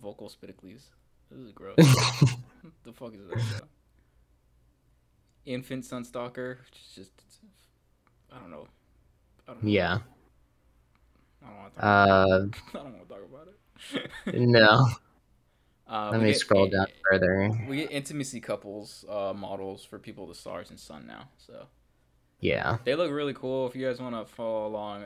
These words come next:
Speaker 1: it, it's on the Kickstarter. Um, the models are sick. Look at the models. They're amazing. People of the Sun especially, they have, like, a very, um, like, samurai, kinda Asian dynasties themed for a lot of 'em.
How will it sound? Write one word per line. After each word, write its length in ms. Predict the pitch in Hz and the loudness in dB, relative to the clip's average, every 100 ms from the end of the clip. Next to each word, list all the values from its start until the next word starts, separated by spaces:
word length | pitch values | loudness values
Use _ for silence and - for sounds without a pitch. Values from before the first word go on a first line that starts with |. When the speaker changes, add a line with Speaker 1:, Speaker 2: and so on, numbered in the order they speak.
| - | -14
Speaker 1:
it, 240 | 101 104 | -14 -14
it's 220 | 95 - | -16 -16
on 100 | 113 | -16
the 60 | 107 | -16
Kickstarter. 640 | 110 - - 110 107 107 - _ _ _ _ _ - | -18 -20 -12 -10 -10 -14 -18 _ _ _ _ _ -16
Um, 440 | 101 98 98 98 - _ | -10 -8 -8 -12 -18 _
the 60 | |
models 300 | 110 131 127 | -10 -8 -8
are 60 | 110 | -10
sick. 380 | - - 101 - - | -14 -10 -10 -10 -14
Look 120 | 113 | -14
at 60 | |
the 80 | 107 | -12
models. 320 | 107 101 104 - | -12 -12 -12 -16
They're 120 | 104 | -18
amazing. 580 | 101 104 101 98 131 135 _ _ _ _ _ | -18 -18 -18 -20 -20 -20 _ _ _ _ _
People 220 | - 156 135 | -10 -8 -8
of 40 | |
the 40 | 123 | -8
Sun 100 | 113 | -10
especially, 480 | - 107 - 110 110 | -8 -10 -10 -14 -10
they 80 | |
have, 140 | 117 120 | -12 -10
like, 140 | 107 | -12
a 60 | 104 | -12
very, 400 | 107 107 107 104 | -10 -10 -10 -12
um, 440 | - 92 78 64 64 | -12 -12 -14 -16 -16
like, 220 | 67 - | -18 -18
samurai, 800 | - - 107 107 104 104 104 101 | -20 -14 -14 -12 -14 -14 -12 -14
kinda 220 | - 110 - | -14 -18 -14
Asian 280 | 110 110 | -16 -14
dynasties 440 | 104 101 117 120 117 - | -14 -14 -16 -20 -20 -20
themed 280 | 127 131 139 _ _ | -18 -20 -20 _ _
for 80 | - | -16
a 40 | 123 | -14
lot 120 | 135 | -14
of 60 | |
'em. 120 | 143 | -18